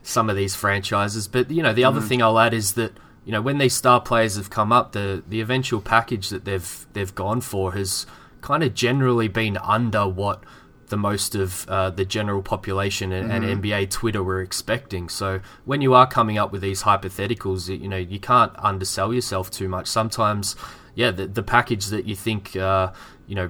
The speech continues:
Speaker 1: would see the team out of any Jimmy Butler sweepstakes might actually be the, the winning package at the end
Speaker 2: Well,
Speaker 1: of the
Speaker 2: you
Speaker 1: day,
Speaker 2: could just
Speaker 1: so.
Speaker 2: look at Jimmy Butler himself, right?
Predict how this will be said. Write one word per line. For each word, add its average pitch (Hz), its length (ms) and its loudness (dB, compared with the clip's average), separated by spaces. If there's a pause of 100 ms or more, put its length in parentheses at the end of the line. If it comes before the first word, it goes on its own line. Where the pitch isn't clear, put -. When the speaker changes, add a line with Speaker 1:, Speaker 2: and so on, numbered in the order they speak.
Speaker 1:
would 101 160 -4
see 113 220 0
the 98 100 -2
team 98 460 -2
out 107 240 2
of 101 100 -2
any 95 260 -2
Jimmy 98 300 -4
Butler 95 320 -4
sweepstakes 98 680 -4
might 101 240 0
actually 101 380 -2
be 110 220 -2
the, 98 380 -2
the 98 120 -4
winning 101 300 -2
package 104 460 -2
at 98 80 -4
the 92 140 -4
end 90 100 0
Speaker 2:
Well, 202 120 10
Speaker 1:
of 185 40 8
the 202 60 4
Speaker 2:
you 262 80 6
Speaker 1:
day, - 60 2
Speaker 2:
could 269 80 6
just 214 160 0
Speaker 1:
so. 196 60 4
Speaker 2:
look 208 120 2
at 170 80 2
Jimmy 196 180 4
Butler 185 320 6
himself, 220 460 4
right? 120 260 4